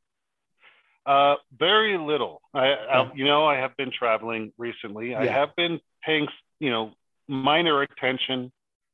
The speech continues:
Speaker 1: to things going on.
Speaker 2: Yeah.
Speaker 1: Um, I saw today that, uh, Embiid has a, a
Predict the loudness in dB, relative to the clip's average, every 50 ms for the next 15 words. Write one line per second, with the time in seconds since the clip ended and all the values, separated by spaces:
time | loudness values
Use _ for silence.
0 | _ _ _ -10 -6 -2 0 0 0 0 0 0 0 2 2 2 0 0 0 0
1 | 0 -2 -4 -8 _ _ _ _ -14 -14 -12 -8 -2 0 2 4 4 4 2 0
2 | -4 -10 -18 _ _ _ _ _ _ _ _ _ _ -8 -8 -8 -4 0 2 4
3 | 4 2 0 -2 -4 0 2 2 2 2 0 0 -2 -6 -8 -8 -4 -4 -4 -4
4 | -4 -6 -8 -8 -8 -8 -8 -8 -8 -4 -2 -2 -2 -2 -2 -4 -4 -2 -4 -4
5 | -4 -6 -6 -6 -6 -8 -10